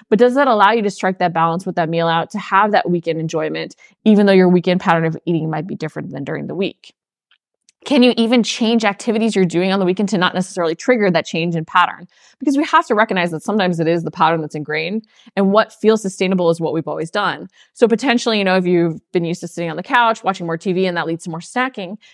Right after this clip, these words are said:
can you go out and do a, well, you know, more active activity or do something where you're out of the house so you're not doing the same patterns that you've always repeated? Okay. Excuse number four, "I don't always want to feel like the person on a diet." Okay.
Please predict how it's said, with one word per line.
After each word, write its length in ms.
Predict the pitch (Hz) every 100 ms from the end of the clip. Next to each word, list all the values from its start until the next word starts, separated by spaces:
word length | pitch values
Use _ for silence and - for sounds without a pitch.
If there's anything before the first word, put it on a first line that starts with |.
| _
can 180 | - 233
you 80 | 226
go 180 | 214
out 200 | 185 185
and 160 | 175 175
do 240 | 180 220
a, 340 | 202 170 165 151 139 - _
well, 160 | 185 170
you 100 | 175
know, 140 | 175
more 300 | 170 170 160
active 320 | 175 185 180
activity 640 | 160 170 - 277 233 175 165
or 240 | 170 170
do 160 | 180 185
something 380 | 202 175 180 175
where 100 | 175
you're 140 | 170
out 160 | 190 196
of 60 |
the 80 | 190
house 400 | - 185 185 -
so 40 | 170
you're 120 | 170
not 260 | 180 170
doing 300 | 165 170 165
the 40 | 165
same 240 | - 160
patterns 360 | 165 160 160 165
that 100 | 151
you've 140 | 151
always 320 | 147 147 -
repeated? 520 | 147 - 165 117 78 - _ _ _
Okay. 240 | 170 175 247 _ - - _ _ _ _
Excuse 460 | 185 180 - 247 247
number 160 | 247
four, 420 | 247 208 185 254 -
"I 120 | 208 208
don't 180 | 214 -
always 400 | 220 240 240 220
want 360 | 190 208 196
to 80 | 247
feel 160 | 220 196
like 140 | 185
the 60 | 185
person 300 | 165 175 165
on 140 | 156
a 40 |
diet." 300 | 156 - - - _
Okay. 300 | 180 180 185